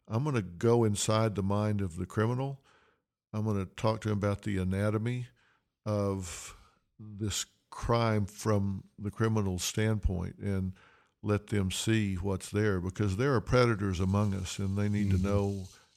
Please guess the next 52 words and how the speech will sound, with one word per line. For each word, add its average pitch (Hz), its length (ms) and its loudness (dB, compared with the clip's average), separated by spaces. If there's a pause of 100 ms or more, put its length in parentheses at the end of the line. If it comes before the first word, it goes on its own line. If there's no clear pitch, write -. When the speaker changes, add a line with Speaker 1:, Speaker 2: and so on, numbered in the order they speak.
Speaker 1:
how 110 180 2
they 95 120 2
think, 113 380 0
how 107 180 4
Speaker 2:
Yeah. 98 60 8
Speaker 1:
they 95 160 6
act, 107 280 -2
and 92 100 -4
how 95 120 0
to 95 80 -2
spot 101 360 -4
'em. 92 80 -2
I 104 60 2
think 127 100 2
Speaker 2:
Yeah. 110 40 -2
Speaker 1:
it's 95 100 -4
gonna 101 140 -2
be 90 160 -2
interesting. 92 560 -8 (360)
Speaker 2:
Well, 113 500 8
before 123 340 4
we 120 140 10
wrap 110 320 8
up, 117 260 8
I 104 100 6
just 113 240 4
gotta 110 180 8
ask 113 340 8
you, 104 160 6 (380)
do 101 120 2
you 107 160 6
have 123 200 8
any 127 220 8
inkling 135 520 8
if 110 80 10
Speaker 1:
<clears throat> 170 100 6
Speaker 2:
Oprah 120 300 8
might 120 240 10
run 123 180 10
for 117 120 2
president? 139 880 6
Would 95 240 4
you 98 80 4
vote 117 300 6
for 151 260 6
her? 156 380 8
Do 113 100 0
you 95 100 4
think 135 280 8
she's 143 200 2
gonna 143 240 2
run? 147 420 2